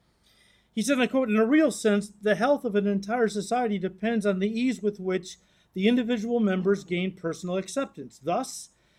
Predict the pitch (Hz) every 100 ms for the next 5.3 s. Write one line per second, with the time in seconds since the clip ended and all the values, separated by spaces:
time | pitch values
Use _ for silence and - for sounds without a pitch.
0 | _ 170 190 262 302 285 - 247 247 -
1 | 240 214 - 240 233 220 - 285 269 214
2 | 196 233 277 262 208 214 285 220 311 320
3 | 190 196 202 - 196 185 190 226 233 -
4 | - 202 - 233 202 190 165 165 254 226
5 | 247 247